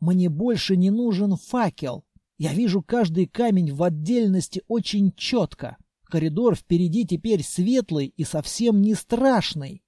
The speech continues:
Внезапно перед глазами появляется яркая зеленая надпись.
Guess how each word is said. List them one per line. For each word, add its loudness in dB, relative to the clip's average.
Внезапно 2
перед 2
глазами 2
появляется 0
яркая 0
зеленая 0
надпись. -8